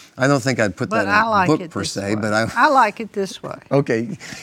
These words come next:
Speaker 1: give me your
Speaker 2: If
Speaker 1: gloryism.
Speaker 2: you are worrying,
Speaker 1: Okay.
Speaker 2: you are not believing.
Speaker 1: Okay, that's a
Speaker 2: It's a
Speaker 1: good one.
Speaker 2: key that you know whether I'm doing it or whether I'm not doing it.
Speaker 1: Okay.
Speaker 2: If you're worrying, you're
Speaker 1: Not
Speaker 2: not
Speaker 1: believing.
Speaker 2: believing.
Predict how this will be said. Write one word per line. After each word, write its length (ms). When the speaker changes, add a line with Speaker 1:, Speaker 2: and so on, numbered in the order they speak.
Speaker 1:
give 160
me 120
your 100
Speaker 2:
If 60
Speaker 1:
gloryism. 440
Speaker 2:
you 160
are 200
worrying, 1040
Speaker 1:
Okay. 380
Speaker 2:
you 160
are 160
not 420
believing. 640
Speaker 1:
Okay, 260
that's 220
a 20
Speaker 2:
It's 140
a 100
Speaker 1:
good 20
one. 60
Speaker 2:
key 300
that 300
you 120
know 240
whether 400
I'm 280
doing 280
it 160
or 80
whether 240
I'm 260
not 300
doing 260
it. 160
Speaker 1:
Okay. 240
Speaker 2:
If 360
you're 160
worrying, 720
you're 200
Speaker 1:
Not 140
Speaker 2:
not 120
Speaker 1:
believing. 520
Speaker 2:
believing. 680